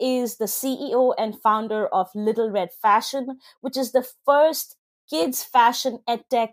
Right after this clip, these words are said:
and publishing company in the history of fashion in U S, and the author of their first augmented reality enhanced book, The Little Red Dress.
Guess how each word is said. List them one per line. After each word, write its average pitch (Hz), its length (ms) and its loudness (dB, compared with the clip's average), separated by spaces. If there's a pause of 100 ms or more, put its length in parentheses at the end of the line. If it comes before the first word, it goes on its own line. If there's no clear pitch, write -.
and 226 240 -6
publishing 226 540 2
company 208 640 -4 (240)
in 240 160 0
the 214 100 0
history 208 1000 -4
of - 160 -2
fashion 208 400 2
in 190 220 -6
U 208 180 0
S, 147 320 -10 (320)
and 233 200 -2
the 220 160 -2
author 254 600 4
of 220 180 -6
their 220 160 -6 (140)
first 262 420 0 (220)
augmented 247 760 2
reality 214 600 -2
enhanced 202 600 -10
book, 226 380 2 (260)
The 240 140 0
Little 214 500 -2
Red 185 260 -2
Dress. - 500 -12